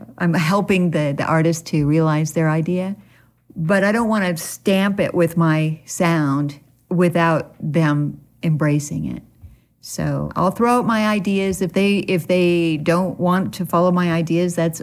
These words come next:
that's totally fine. It's not my album. It's not my music. I have my own music that I'll, I'll,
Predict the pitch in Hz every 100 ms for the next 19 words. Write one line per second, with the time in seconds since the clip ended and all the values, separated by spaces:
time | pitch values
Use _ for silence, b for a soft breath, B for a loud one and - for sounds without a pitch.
0 | - 165 143 - - 160 156 180 190 247
1 | 311 143 139 160 - 165 170 - 170 160
2 | - 156 180 165 143 135 - 131 139 143
3 | 147 151 147 143 - b b b - 151
4 | 156 151 147 - 151 147 147 156 156 147
5 | 143 151 143 - 139 143 147 - b b
6 | b - 143 139